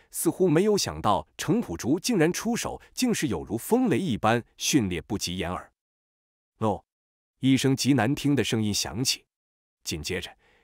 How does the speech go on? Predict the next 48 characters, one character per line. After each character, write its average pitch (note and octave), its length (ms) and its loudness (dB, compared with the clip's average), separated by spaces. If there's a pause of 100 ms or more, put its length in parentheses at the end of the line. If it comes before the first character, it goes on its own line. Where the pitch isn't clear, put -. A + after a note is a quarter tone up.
一 C#3 140 4
声 C#3 160 2
碎 C#3 220 2
裂 A#2 160 2
响 D#2 240 -6
声 B2+ 180 -2
后， - 220 -4 (160)
又 E3 240 8
是 B2+ 160 -2
一 G#2+ 160 0
声 A2+ 180 -2
闷 C#3 200 2
声 A2+ 180 0
响 D3+ 260 -6
起。 - 220 -6 (160)
下 - 260 0
一 D3 120 -10
刻， F2+ 200 -6 (240)
殿 F3+ 240 4
间 E3 200 2
太 C#3+ 200 0
后、 G2+ 160 -2
皇 F#2+ 300 -4
帝、 C3 180 0 (200)
殿 C3+ 240 4
外 F#2+ 160 0
窥 G3 260 0
视 - 160 -4
群 - 260 -6
臣 - 280 -8 (180)
都 F3+ 160 4
满 A#2+ 240 0
脸 D2+ 260 -4
惊 G3 280 0
讶 G3 180 0
地 G2+ 80 -6
看 C#3 260 -2
着 G2+ 80 -4
一 F2+ 140 -6
个 A#2 100 -2
人 F#2 240 -4
影 F#2 160 -8 (160)
被 - 200 -8
震 D2 260 -2
飞 B2+ 240 0
了 - 80 -4
出 - 240 -12
去。 - 180 -8